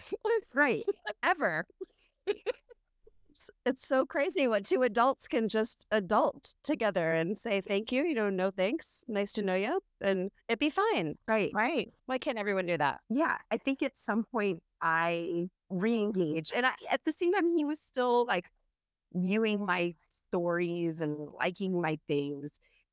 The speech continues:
Speaker 2: And so I was just like, "Well, this never went anywhere. Let me see if I can get this started up again. I'm still interested,"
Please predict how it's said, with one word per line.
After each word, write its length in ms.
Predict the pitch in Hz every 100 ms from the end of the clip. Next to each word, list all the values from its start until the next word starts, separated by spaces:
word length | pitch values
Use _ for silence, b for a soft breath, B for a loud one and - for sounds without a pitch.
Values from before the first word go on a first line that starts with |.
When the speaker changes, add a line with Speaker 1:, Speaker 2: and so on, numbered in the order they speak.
| -
Speaker 2:
And 120 | 214
so 380 | - 175 170 - -
I 140 | 165
was 120 | 175
just 180 | 175 -
like, 240 | 156 156 _ _
"Well, 160 | 190 202
this 220 | 208 -
never 240 | 349 294
went 180 | 202 175
anywhere. 580 | 170 170 160 160 165 175 -
Let 280 | 156 160 196
me 120 | 208
see 120 | 208
if 80 | 208
I 100 | 165
can 180 | 180 175
get 180 | 156 -
this 240 | 156 - - _ _ _ _ _
started 380 | - 135 147 208
up 120 | 226
again. 280 | 165 - 127
I'm 120 | 156
still 260 | - 175 165
interested," 400 | 196 151 -